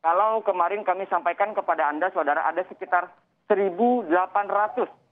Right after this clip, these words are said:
santri putra dan putri yang sudah dilakukan uji swab, hari ini tentu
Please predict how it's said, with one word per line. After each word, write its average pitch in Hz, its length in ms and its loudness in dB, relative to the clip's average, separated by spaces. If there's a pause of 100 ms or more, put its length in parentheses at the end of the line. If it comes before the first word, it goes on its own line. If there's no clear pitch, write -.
(420)
santri 196 480 -2
putra 196 320 0
dan 180 160 -4
putri 185 320 0
yang 170 160 -2
sudah 175 160 0
dilakukan 165 320 -2
uji 139 240 -2
swab, 208 240 0 (320)
hari 202 320 0
ini 233 320 0 (320)
tentu 190 240 0